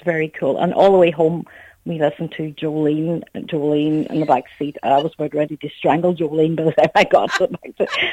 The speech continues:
back to the house. I'm like, "Fallon, okay, get, learn the rest of the words. <laughs> Just don't be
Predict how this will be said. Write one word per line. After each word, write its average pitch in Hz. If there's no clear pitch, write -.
back 381
to 359
the 320
house. 269
I'm 226
like, 214
"Fallon, 247
okay, 170
get, -
learn 233
the 247
rest 202
of 170
the 165
words. 220
<laughs> -
Just 262
don't 247
be 208